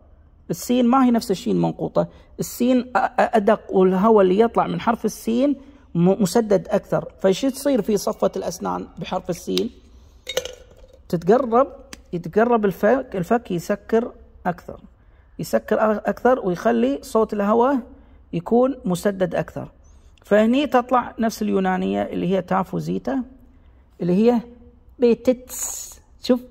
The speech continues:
تاء وسين. هذه ما، آه، ولدت لنا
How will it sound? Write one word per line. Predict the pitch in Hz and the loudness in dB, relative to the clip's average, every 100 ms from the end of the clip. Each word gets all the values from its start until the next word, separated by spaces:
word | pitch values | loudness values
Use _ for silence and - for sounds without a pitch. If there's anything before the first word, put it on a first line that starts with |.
| - - | -20 -4
تاء | - 294 381 415 415 | 4 6 6 4 2
وسين. | 214 190 196 151 139 - _ _ _ _ _ _ _ - | 0 0 -2 -4 -6 -14 _ _ _ _ _ _ _ -4
هذه | 220 359 392 262 208 202 - - - - - _ - | -2 0 -2 -2 -4 -6 -12 -20 -20 -20 -20 _ -10
ما، | 190 202 196 190 - - - _ _ - - - 156 - 120 117 - - - - 220 | -6 -6 -8 -10 -16 -18 -18 _ _ -20 -14 -12 -10 -10 -12 -14 -14 -10 -8 -6 -6
آه، | |
ولدت | 208 302 330 277 220 220 | 0 2 2 -4 -4 -6
لنا | 226 226 | -8 -8